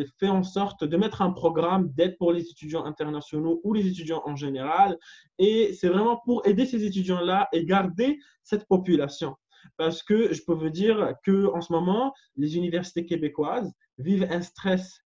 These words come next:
énorme quant à, euh, combien d'étudiants ils vont recevoir en automne, parce qu'ils savent pas ce que, euh, ils vont pouvoir recevoir ces étudiants-là qui ont été déjà inscrits par, par, depuis quelques mois.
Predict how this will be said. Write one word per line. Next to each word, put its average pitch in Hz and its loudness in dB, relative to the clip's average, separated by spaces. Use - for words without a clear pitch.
énorme 160 2
quant 196 4
à, 185 0
euh, 143 0
combien 202 4
d'étudiants 175 -2
ils 160 -4
vont 160 0
recevoir 156 0
en 143 -2
automne, 151 -2
parce - -2
qu'ils 151 -10
savent 151 -8
pas 185 2
ce - -12
que, 170 2
euh, 131 0
ils 139 2
vont 147 -6
pouvoir 160 -2
recevoir 156 0
ces 208 -8
étudiants-là 196 -2
qui 208 -4
ont 196 2
été 185 -2
déjà 180 -2
inscrits 196 -2
par, 160 -4
par, 165 -4
depuis 165 -4
quelques 156 -4
mois. 185 0